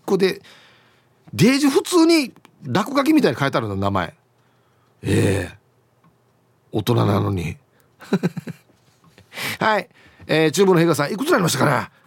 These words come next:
お誕生日おめでとうございます。はい。ヒープーさん、はじめまして。チュラの娘で、ラジオネームはタンポポと言います。あ、いや、かわいいね。今日はお母さんの四十一歳の誕生日で、明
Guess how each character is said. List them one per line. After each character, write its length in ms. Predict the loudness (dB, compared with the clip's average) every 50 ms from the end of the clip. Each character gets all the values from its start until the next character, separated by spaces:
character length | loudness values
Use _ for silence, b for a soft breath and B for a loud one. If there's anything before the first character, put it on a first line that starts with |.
| b b
お 80 | -4
誕 140 | -2 -2 -2
生 180 | -2 -2 -2 0
日 60 | 0
お 40 | 0
め 120 | 0 0
で 20 |
と 80 | 0 -2
う 40 | -2
ご 80 | -2 -4
ざ 100 | -6 -8
い 20 |
ま 140 | -10 -14 -16
す。 160 | -18 -20 -20 _ _ _
は 160 | -10 -10 -10
い。 80 | -10 -12 -20 _ _ _ _ _ _ _ _ _ _ _ _ _ _ _ _ _ _ _ _ _ _ _ _ -20 _ _ B B B B B B B B B B
ヒ 180 | 0 0 2
ー 40 | 2
プ 120 | 2 2 2
ー 20 |
さ 220 | 2 2 0 0
ん、 20 | 0
は 80 | -2
じ 100 | -2 0
め 120 | 0 0 0
ま 100 | 0 -2
し 80 | -4
て。 160 | -6 -8 -10 -10 _ _ _ _ _ _ _ _ _ _ _ _ _ _
チ 120 | -2 0 2
ュ 20 |
ラ 140 | 2 2 2
の 80 | 2 0
娘 400 | 0 -2 -2 -2 -2 0 0 -2
で、 160 | -4 -6 -12 _ _ _
ラ 160 | -2 0 0 2
ジ 100 | 2 2
オ 100 | 2 4
ネ 180 | 2 2 2
ー 20 | 2
ム 80 | 2
は 120 | 0 0 0
タ 120 | 0 -2
ン 120 | -2 -2
ポ 100 | -4 -4
ポ 120 | -4 -4 -2
と 100 | 0 0
言 100 | 0 0
い 20 |
ま 80 | 0 -2
す。 100 | -4 -4 -4
あ、 180 | -2 -2 0
い 120 | -2 -2 -2
や、 140 | -4 -4
か 140 | -4 -2 -2
わ 180 | -2 0 -2 -2
い 180 | -2 -4 -4
い 40 | -4
ね。 500 | -4 -4 -4 -4 -4 -6 -8 -10 -12 -14 -18 _ _ _ _ _ _ _ _ _ B B B B B B B B B
今 120 | 0 2
日 60 | 4 4
は 120 | 4 2 2
お 60 | 0
母 220 | 0 0 0 0
さ 140 | 0 0 -2
ん 140 | -2 0 0
の 200 | 0 -2 -2 -6 _ _ _
四 240 | 0 2 2 4 2
十 200 | 4 4 4 4
一 60 | 2
歳 220 | 2 0 0 2 2
の 100 | 2 0
誕 240 | -2 -2 -2 0
生 160 | 0 0 0 0
日 120 | 0 -2
で、 180 | -2 -4 -4 -8 _ _ _ _ _ _ -4
明 60 | -4